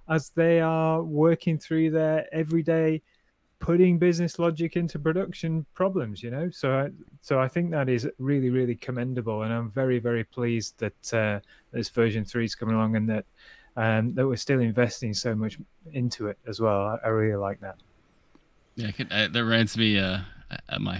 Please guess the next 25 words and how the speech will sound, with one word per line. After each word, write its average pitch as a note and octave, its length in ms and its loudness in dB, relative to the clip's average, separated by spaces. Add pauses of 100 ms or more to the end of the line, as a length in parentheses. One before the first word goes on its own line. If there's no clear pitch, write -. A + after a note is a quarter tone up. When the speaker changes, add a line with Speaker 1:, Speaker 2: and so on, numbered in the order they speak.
(100)
Speaker 2:
push, - 340 -2
uh, E2+ 120 0
my, G2 260 0
my G#2 180 0
first - 520 0
C A2+ 200 0
F G2 160 -4
push - 400 -4
experience. F#2 760 -6 (560)
Uh, F2 180 -4
so A2+ 200 0
I - 20 4
was G#2 160 0
sitting C3 480 2
in, G#2 300 2
in G#2 120 4
a F#2 100 2
lab G2 540 4
with - 240 -2
a F2 80 2
coworker, F#2 560 0
and E2+ 180 -6
this - 140 -10
is, - 420 -10
uh, - 100 -8